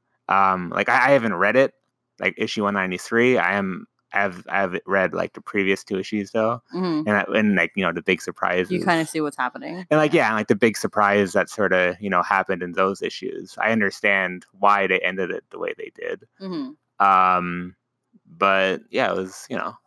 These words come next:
Speaker 1: so it was very interesting just
Speaker 2: Yeah.
Speaker 1: to do it that way. <laughs>
Speaker 2: So, um, yeah, I mean, like, The Walking Dead, at least for the comics, is ending. We haven't really heard
Speaker 1: Yeah,
Speaker 2: any
Speaker 1: until, like, we get an announcement, like, you know, there's gonna be a,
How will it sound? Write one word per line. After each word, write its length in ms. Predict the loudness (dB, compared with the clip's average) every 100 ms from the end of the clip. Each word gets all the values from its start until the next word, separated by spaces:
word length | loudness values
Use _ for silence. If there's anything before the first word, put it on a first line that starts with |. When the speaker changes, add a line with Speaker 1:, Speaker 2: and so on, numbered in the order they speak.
| _ _
Speaker 1:
so 140 | -2
it 40 | -2
was 120 | 0
very 180 | -2 -2
interesting 520 | -8 -16 -18 -20 -20 _ _ _ _ _ _ _
just 100 | -6 -4
Speaker 2:
Yeah. 40 | 0
Speaker 1:
to 20 |
do 140 | 2 2
it 100 | 2
that 180 | -2
way. 240 | -2 -4 -6 -2
<laughs> 180 | 2 2 0 _ _ _ _ _
Speaker 2:
So, 400 | -8 -2 -2 -2 -2
um, 640 | 2 4 4 4 0 -4 -10 -2
yeah, 200 | 2 4
I 100 | 4
mean, 160 | 2
like, 160 | 0 -2
The 80 | 0
Walking 280 | 0 0 0
Dead, 200 | 0 0
at 80 | -2
least 160 | -4
for 140 | -4 -6
the 80 |
comics, 400 | -2 -2 -2 -6
is 100 | -10
ending. 500 | -8 -6 -6 -4 -4 -4
We 80 | -6
haven't 180 | -8
really 240 | -8 -10 -8
heard 240 | -6 -6 -8 _
Speaker 1:
Yeah, 200 | -4 -2 2
Speaker 2:
any 100 | 2
Speaker 1:
until, 340 | 4 6 8
like, 180 | 6 4
we 100 | 2
get 160 | 2 2
an 60 |
announcement, 720 | 2 4 4 2 0 -2 -4 0
like, 280 | 0 0 -2
you 100 | -2
know, 280 | 0 2 2
there's 160 | -2 -6
gonna 180 | -8 -4
be 160 | -2
a, 260 | 0 0